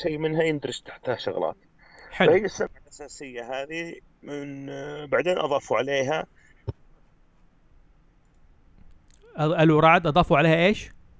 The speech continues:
Speaker 1: بعدين لما قالوا إنها تسعة، لأن ال-، الشغلات اللي طلعت بعدين مزيج.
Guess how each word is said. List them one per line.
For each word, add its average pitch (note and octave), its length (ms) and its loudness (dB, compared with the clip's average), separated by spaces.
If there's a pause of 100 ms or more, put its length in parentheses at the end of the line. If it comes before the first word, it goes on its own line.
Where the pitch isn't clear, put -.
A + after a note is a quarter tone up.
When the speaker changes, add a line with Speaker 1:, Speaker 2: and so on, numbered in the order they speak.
(560)
Speaker 1:
بعدين - 200 -2 (100)
لما E3+ 100 -4
قالوا F3 220 -4
إنها C#3+ 140 -6
تسعة، C3+ 560 -4
لأن C#3 260 -8
ال-، C#3+ 300 -4
الشغلات C#3+ 400 -6
اللي D#3 100 -4
طلعت D3 380 -8
بعدين A#2 460 -4 (2000)
مزيج. A#2+ 280 -8